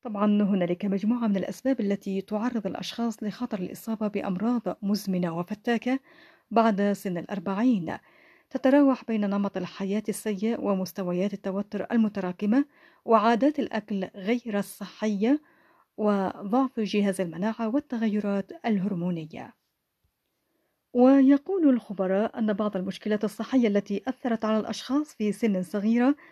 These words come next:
قبل بضعة عقود من الزمن تبدأ الآن في الظهور بعد سن الأربعين، ويجب على الناس اتخاذ خطوات للسيطرة على الأمور من خلال إجراء فحوصات طبية منتظمة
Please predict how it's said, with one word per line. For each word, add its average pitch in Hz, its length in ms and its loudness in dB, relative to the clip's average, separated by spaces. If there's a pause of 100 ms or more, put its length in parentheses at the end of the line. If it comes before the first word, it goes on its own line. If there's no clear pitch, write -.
(360)
قبل 269 340 8
بضعة 214 440 2
عقود 214 480 0
من 196 200 0
الزمن 214 420 2
تبدأ 226 340 2
الآن 214 520 2
في - 140 -4
الظهور 233 540 2 (420)
بعد 320 240 0
سن 254 240 2
الأربعين، 190 680 -2 (640)
ويجب 180 600 0
على 285 180 4
الناس 180 440 0
اتخاذ 247 540 -2
خطوات 226 680 -2
للسيطرة 214 480 -4
على 190 160 -2
الأمور 208 480 -2 (380)
من 220 140 4
خلال 233 520 0
إجراء 196 360 -2
فحوصات 208 560 -2
طبية 269 520 2
منتظمة 247 800 0